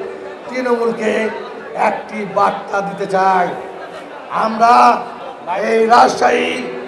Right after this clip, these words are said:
পুরানো ঐতিহ্যকে ফিরিয়ে আনার জন্য সবাই আমরা, আপনারা দেখেন, এই যে মঞ্চে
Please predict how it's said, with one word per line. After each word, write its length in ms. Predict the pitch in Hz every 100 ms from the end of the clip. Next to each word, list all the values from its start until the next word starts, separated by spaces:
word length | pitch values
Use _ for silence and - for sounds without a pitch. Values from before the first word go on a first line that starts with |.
| - - - - -
পুরানো 360 | 262 269 254 247
ঐতিহ্যকে 680 | 262 - - - 247 - - - - - - - - -
ফিরিয়ে 360 | 254 254 247
আনার 340 | 240 240 240 240
জন্য 260 | 254 240 233 233 233 - - - - - -
সবাই 320 | 233 240 233
আমরা, 320 | 233 226 226 254 170 160 - - -
আপনারা 340 | 214 220 233 107
দেখেন, 440 | 220 208 226 117 226 - - - - - -
এই 100 | 240
যে 140 | 220 240
মঞ্চে 500 | 220 233 240 - 240